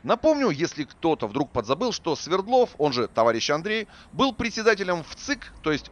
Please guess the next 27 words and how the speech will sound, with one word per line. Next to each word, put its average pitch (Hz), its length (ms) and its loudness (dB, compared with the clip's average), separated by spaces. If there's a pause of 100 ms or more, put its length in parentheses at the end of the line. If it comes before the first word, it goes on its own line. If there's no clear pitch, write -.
формально 160 540 4
руководителем 151 720 2
России, 143 520 0 (260)
а 139 120 2
в - 60 -2
сентябре 214 440 0
тысяча - 340 -4
девятьсот 170 360 -2
восемнадцатого 156 600 -2
года 185 240 2
замещал 151 440 0
самого 175 440 0
дедушку 185 460 0
Ленина, 175 560 0 (220)
которого 135 360 4
тогда 123 360 2
ранил 117 340 4
Акоплан, 185 440 0 (220)
на 156 140 2
посту 160 400 0
председателя 143 580 -2
Совнаркома. 139 800 2 (520)
Судя 302 400 2
по 165 180 2
тёмной 214 380 0
записи, 123 500 0
которую 233 680 4